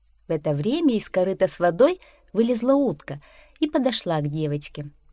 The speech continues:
«Найди мне, пожалуйста, иголку», попросила девочка.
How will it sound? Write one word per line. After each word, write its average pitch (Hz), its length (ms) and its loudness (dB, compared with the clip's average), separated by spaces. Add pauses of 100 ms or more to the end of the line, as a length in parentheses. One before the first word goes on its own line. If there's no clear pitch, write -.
(600)
«Найди 330 400 6
мне, 302 180 10
пожалуйста, 262 640 -2
иголку», 233 680 2 (340)
попросила 170 540 -6
девочка. 160 560 -8